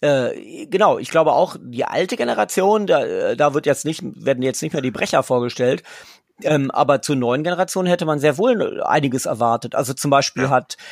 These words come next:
Speaker 1: Sony ja, wie wir ja auch damals in unserem gemeinsamen Podcast gesagt haben,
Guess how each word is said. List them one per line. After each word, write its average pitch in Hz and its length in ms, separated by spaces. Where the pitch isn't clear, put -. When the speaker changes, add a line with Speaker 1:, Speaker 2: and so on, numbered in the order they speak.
Speaker 1:
Sony 151 480
ja, 151 320
wie 135 100
wir 131 80
ja 123 120
auch 123 140
damals 131 420
in 123 100
unserem 117 440
gemeinsamen 113 480
Podcast 160 440
gesagt 151 360
haben, 139 320